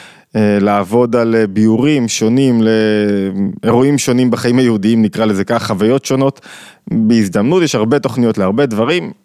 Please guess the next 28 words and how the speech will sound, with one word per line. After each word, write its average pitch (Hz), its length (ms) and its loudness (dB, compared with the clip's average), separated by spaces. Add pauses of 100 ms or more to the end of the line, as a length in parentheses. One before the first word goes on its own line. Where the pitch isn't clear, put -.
אבל, 101 460 0
אה, 95 360 -2 (120)
דבר 104 320 -2
דבר. 95 360 -2 (360)
אז 95 140 -4
אומרים 165 280 2
בתוך 135 260 -2
ה-, 156 180 0 (160)
ואולי 120 300 0
נלמד 131 280 0
את 113 80 0
ברכת 113 320 -2
הלבנה, 104 420 0 (420)
את 98 100 -6
קידוש 120 320 0
הלבנה 107 440 0
באופן 107 360 0
נפרד, 98 400 0 (180)
אבל 117 140 0
אומרים, 156 340 0 (100)
"ברוך 139 220 0
חוסך, 117 580 -2
ברוך 120 260 0
יוצרך, 113 540 -2
ברוך 120 260 0
בורך, 113 440 0 (360)
ברוך 135 440 0
קונך". 110 560 -2